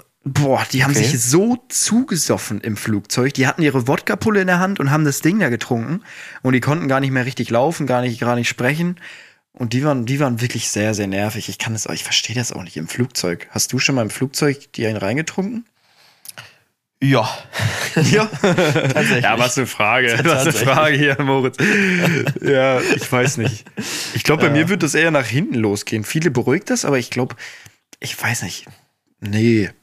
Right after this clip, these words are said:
Speaker 1: nö. Fühl ich nicht so.
Speaker 2: Ja, bei mir war's halt auch aber einfach nur aus der Partystimmung heraus. Nicht, weil ich mich irgendwie beruhigen wollte, sondern weil das war halt vor so einem, vor einer Mannschaftsfahrt.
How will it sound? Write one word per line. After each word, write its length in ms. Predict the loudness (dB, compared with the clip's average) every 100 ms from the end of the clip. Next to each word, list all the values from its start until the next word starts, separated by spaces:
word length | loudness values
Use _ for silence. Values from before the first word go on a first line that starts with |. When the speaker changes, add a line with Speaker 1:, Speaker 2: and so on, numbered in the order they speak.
| _
Speaker 1:
nö. 300 | -4 -2 -2 -4 _ _ _ _ _ _ _ -4
Fühl 140 | -4
ich 80 | -2
nicht 160 | -4
so. 200 | -4 -6 -10 -20 _ _ _ _ -2
Speaker 2:
Ja, 100 | 0
bei 120 | 2
mir 160 | 2 4
war's 220 | 4 2
halt 120 | 0
auch 160 | 0 0
aber 220 | 0 2
einfach 300 | 0 -2 -2
nur 240 | 0 2 2
aus 140 | 0
der 100 | -2
Partystimmung 600 | 2 0 0 -2 -2 0
heraus. 480 | 0 0 0 -2 -6 _ -20 _
Nicht, 220 | -4 -2 0
weil 120 | -2
ich 160 | -2
mich 160 | -4 -4
irgendwie 240 | -2 0
beruhigen 440 | 0 2 2 2 4
wollte, 300 | 2 2 2
sondern 360 | 2 0 0
weil 380 | 2 2 2 0
das 300 | -6 -10 -4
war 180 | 0 2
halt 220 | 0 -4 -10 _ _
vor 280 | -4 -2 0
so 80 | -2
einem, 340 | -4 -4 -6
vor 180 | -2 -2
einer 100 | 0
Mannschaftsfahrt. 640 | 0 0 -2 -2 -2 -2